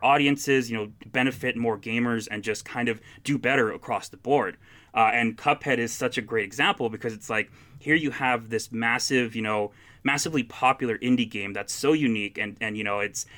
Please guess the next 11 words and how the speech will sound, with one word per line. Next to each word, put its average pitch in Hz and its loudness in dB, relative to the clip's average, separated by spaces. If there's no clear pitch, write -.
it's 120 -2
done 127 4
so 143 4
well, 113 2
and 110 0
Microsoft 123 2
has 113 0
the 104 -4
rights 143 0
to 107 -4
it, 98 -2